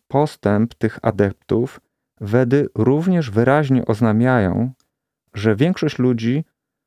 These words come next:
potrzebuje stopniowej drogi, aby wznieść się na poziom duchowy. W związku z tym można zauważyć, że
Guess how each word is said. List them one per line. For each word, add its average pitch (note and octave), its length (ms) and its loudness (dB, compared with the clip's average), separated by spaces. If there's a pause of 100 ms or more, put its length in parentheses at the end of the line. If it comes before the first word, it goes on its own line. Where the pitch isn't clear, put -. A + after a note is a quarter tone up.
(160)
potrzebuje E3+ 600 -2
stopniowej F#2+ 640 0
drogi, F2 460 -2
aby G2+ 360 -2
wznieść G2 500 -4
się A2+ 160 -2
na A2+ 120 0
poziom F2+ 360 -4
duchowy. F2 540 -2 (800)
W G2+ 80 -10
związku D3 380 -2
z - 100 -18
tym B2 380 -2 (640)
można C3 340 0
zauważyć, A2+ 800 0
że A2 240 -2